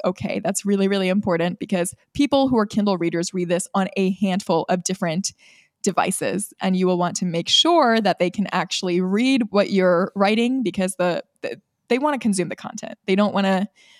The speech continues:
be distracted by mistakes. When I was twenty-three and I published some of my first books, some of the feedback I got, I, I thought, "Okay, I'll just get feedback and refine it afterwards."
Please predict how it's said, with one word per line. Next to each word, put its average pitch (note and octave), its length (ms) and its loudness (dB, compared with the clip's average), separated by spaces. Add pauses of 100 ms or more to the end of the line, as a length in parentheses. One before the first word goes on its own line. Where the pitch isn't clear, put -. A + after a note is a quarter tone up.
(160)
be A3+ 140 4
distracted F3+ 760 2
by D#3+ 280 2
mistakes. - 580 -4
When F#3+ 80 2
I F3 100 2
was F3+ 140 0
twenty-three G#3 500 2
and F#3+ 100 2
I F3 40 0
published F3 340 0
some F#3 140 -2
of E3+ 80 -2
my E3+ 120 -2
first F3+ 280 -4
books, - 380 -2 (240)
some B3 180 0
of A#3+ 60 2
the A3+ 80 2
feedback G#3 400 2
I F#3 100 0
got, F3+ 200 4
I, G3+ 140 2
I G#3+ 100 2
thought, G3 240 0
"Okay, G3 180 -4
I'll - 80 -2
just - 180 -10
get - 160 -6
feedback F#3+ 340 -4
and F#3 120 -4
refine F3 320 -2
it - 80 -2
afterwards." - 600 -6